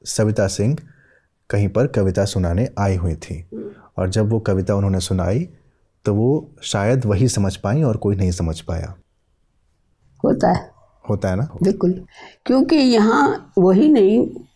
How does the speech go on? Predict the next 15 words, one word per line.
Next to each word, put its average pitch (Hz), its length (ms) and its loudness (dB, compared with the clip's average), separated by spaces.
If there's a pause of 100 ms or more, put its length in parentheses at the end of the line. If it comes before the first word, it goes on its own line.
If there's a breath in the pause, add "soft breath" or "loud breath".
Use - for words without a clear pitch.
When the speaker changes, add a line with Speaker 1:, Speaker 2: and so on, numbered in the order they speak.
(120)
Speaker 2:
जिनका 165 280 4
नाम 165 220 4
ले 165 140 4
रहे 143 120 4
हो 147 60 2
लेखिका 147 460 2
का, 254 280 0 (880 loud breath)
कई 320 340 6
हैं 247 160 4
ऐसे 139 340 2
लेखक 175 300 4
भी 247 220 2
हैं, 269 140 4
लेखिका 175 400 -2
हैं, 135 160 -4